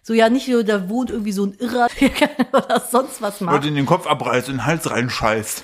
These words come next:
Speaker 1: Nee, was hat der gemacht? Dieser, wir haben doch mal so einen Film gesehen, da war doch auch so ein Typ im Wald,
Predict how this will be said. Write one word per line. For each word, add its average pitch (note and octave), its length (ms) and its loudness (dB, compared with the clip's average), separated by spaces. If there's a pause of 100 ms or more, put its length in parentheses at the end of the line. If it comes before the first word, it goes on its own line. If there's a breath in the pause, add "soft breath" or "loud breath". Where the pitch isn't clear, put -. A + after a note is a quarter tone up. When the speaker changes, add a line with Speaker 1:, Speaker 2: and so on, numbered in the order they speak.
(120 loud breath)
Speaker 1:
Nee, G3+ 160 2
was G#3 120 0
hat C#4+ 100 0
der E4 100 2
gemacht? C#4 340 -2
Dieser, G#3+ 380 2
wir A#3+ 80 0
haben E4+ 80 -2
doch E4 80 2
mal B3+ 100 2
so A3 60 0
einen G#3+ 80 -2
Film E4+ 240 -2
gesehen, A#3 340 -2
da A3+ 120 0
war C4+ 100 4
doch C4+ 140 2
auch C4 100 -2
so - 100 -6
ein B3+ 140 0
Typ - 240 -6
im G#3+ 160 0
Wald, G#3 340 2